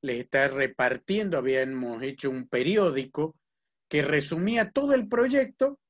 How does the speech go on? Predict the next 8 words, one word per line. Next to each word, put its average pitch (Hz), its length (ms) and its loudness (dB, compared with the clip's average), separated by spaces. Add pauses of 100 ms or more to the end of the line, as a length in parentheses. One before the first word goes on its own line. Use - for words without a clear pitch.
(540)
y 233 360 2 (1000)
en 165 200 -4
cantidad 165 440 0
suficiente 220 760 0
para 185 420 4
socializarlo 160 1300 0 (760)
con 131 240 -4
todos. 107 540 -6